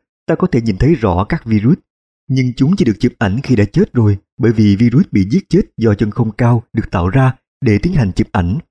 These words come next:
Vậy mà điều quan trọng là quan sát được chính sự sống của các sinh vật cơ, và ở đây, phương pháp chụp ảnh Kellyan đã trợ giúp họ.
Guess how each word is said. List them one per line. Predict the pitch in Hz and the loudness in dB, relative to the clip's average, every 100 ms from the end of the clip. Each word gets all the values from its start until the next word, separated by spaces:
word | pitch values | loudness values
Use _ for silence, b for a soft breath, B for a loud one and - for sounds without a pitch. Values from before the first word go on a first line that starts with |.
| _ _ _ _ _ _ 117 | _ _ _ _ _ _ -2
Vậy | 127 | 0
mà | 131 123 123 | 2 2 2
điều | 123 117 | 2 2
quan | 196 175 | 0 0
trọng | 107 101 | 0 0
là | 113 | 0
quan | - 139 | 0 -2
sát | - 214 139 | -2 -6 -2
được | 101 - | -4 -2
chính | 123 165 | -4 -4
sự | - 95 | -2 -4
sống | - 123 175 | -2 -4 -2
của | 107 | -4
các | 139 | -4
sinh | - 127 | -4 -4
vật | 104 95 - | -4 -6 0
cơ, | 143 139 _ _ _ - | 2 2 _ _ _ -6
và | 117 123 | -2 0
ở | 120 147 | 2 2
đây, | 160 160 - _ _ - | 4 2 0 _ _ -2
phương | 175 | 0
pháp | 226 - | -2 -2
chụp | 135 | -4
ảnh | - - 127 - | -2 -4 -4 0
Kellyan | 139 123 123 113 104 _ - | 0 4 2 2 -4 _ -4
đã | 123 - | -2 2
trợ | 101 | 2
giúp | 101 214 | 2 -2
họ. | 113 92 85 | 0 0 0